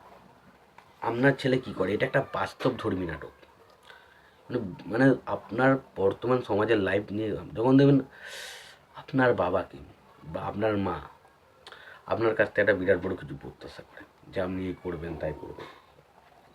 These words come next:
অথচ দেখা যাচ্ছে আপনার ওই সমস্ত জিনিস ইন্টারেস্ট নেই, but তাদের মধ্যে প্রত্যাশাটাই অন্যরকম।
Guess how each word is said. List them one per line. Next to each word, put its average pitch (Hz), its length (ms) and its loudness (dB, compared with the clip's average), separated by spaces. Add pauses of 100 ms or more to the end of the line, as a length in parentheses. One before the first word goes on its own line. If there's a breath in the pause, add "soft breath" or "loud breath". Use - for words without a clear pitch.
(380)
অথচ 147 280 0
দেখা 147 280 10
যাচ্ছে 113 340 2
আপনার 104 300 0
ওই 107 100 0
সমস্ত 98 340 -4
জিনিস 98 200 -2
ইন্টারেস্ট - 500 -6
নেই, 71 80 -4 (960 loud breath)
but 92 120 -4
তাদের 104 260 2
মধ্যে 101 200 0
প্রত্যাশাটাই 87 600 -4
অন্যরকম। 71 420 -10